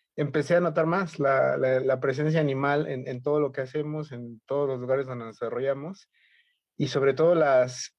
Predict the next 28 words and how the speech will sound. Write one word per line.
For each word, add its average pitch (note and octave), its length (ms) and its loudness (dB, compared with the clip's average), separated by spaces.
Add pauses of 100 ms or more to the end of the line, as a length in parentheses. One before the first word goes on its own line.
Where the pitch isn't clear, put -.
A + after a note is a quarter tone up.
(140)
<clears throat> - 920 -4
no E3 160 0
sé G3 100 0
si F#3 140 0
similitudes D3+ 640 2
o D3 40 0
diferencias, D3 580 0
o C#3+ 40 -8
quizá C3 240 -4
los D3 140 0
mismos D#3 460 0 (480)
eh, B2+ 200 -2
a A#2+ 60 2
veces, C#3+ 580 -6
eh, B2 240 -8
destinos D3+ 480 -4
aciagos C#3+ 500 -2
a B2+ 40 -10
los A2+ 160 -16
que - 60 -20
están C#3 220 -8
sometidos C#3 420 -4
los B2+ 140 -6
animales B2+ 480 -4
y C3 40 -12
los A2 160 -12
humanos. B2+ 380 -10
Entonces, C3 480 -14